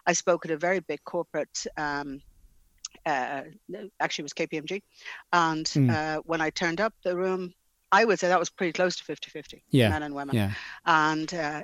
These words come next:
Speaker 1: it, you know, so I, I see that changing a great deal. I think my only concern is the pandemic, certainly in terms of, um, people's knee-jerk reaction to trying to do things,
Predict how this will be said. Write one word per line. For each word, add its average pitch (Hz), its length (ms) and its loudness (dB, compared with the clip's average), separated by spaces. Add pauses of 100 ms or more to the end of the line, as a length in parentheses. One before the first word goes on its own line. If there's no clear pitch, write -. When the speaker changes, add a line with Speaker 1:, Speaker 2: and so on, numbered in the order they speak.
(100)
Speaker 1:
it, 175 180 -6
you 226 180 -2
know, 180 140 2
so 208 140 0
I, 208 140 6 (140)
I 196 60 0
see 269 320 0
that 233 240 0
changing 196 400 -2
a 165 40 -6
great 175 220 0
deal. 175 220 0
I 165 140 0
think 185 320 -4 (520)
my 190 180 6
only 202 160 4
concern 175 500 -2
is 156 200 -6
the - 120 -8
pandemic, 175 760 -2 (1080)
certainly 185 380 4
in 175 80 0
terms 170 360 -2
of, 151 260 -2
um, 147 400 -2 (640)
people's 190 280 -2
knee-jerk 190 460 4
reaction 165 520 2
to - 140 -4
trying 156 260 0
to 160 100 -10
do 175 200 2
things, 151 440 -4